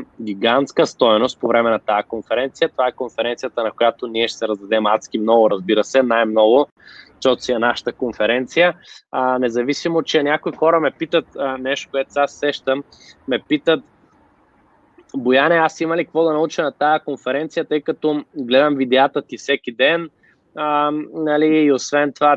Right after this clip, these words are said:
ти ще бъдеш и на тая конференция, и на оная конференция?“ Аз искам да ви кажа, че с видеята ми всеки ден аз само, само ви галя, <laughs> така да кажем, или само се закачам с вас, нали, с тия видеа. Това е, ако мога така да се изразя,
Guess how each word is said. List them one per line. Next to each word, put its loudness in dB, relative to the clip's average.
ти -6
ще -6
бъдеш -2
и -4
на -4
тая 2
конференция, -4
и -2
на -4
оная -2
конференция?“ -4
Аз 2
искам -2
да 4
ви 2
кажа, 2
че -4
с -6
видеята 2
ми -4
всеки -2
ден 0
аз 0
само, 0
само 0
ви 0
галя, 2
<laughs> -18
така -8
да -2
кажем, 0
или -4
само -8
се -16
закачам -4
с -10
вас, 0
нали, -6
с -20
тия -2
видеа. 0
Това 2
е, -2
ако -2
мога 2
така -2
да 4
се -4
изразя, -2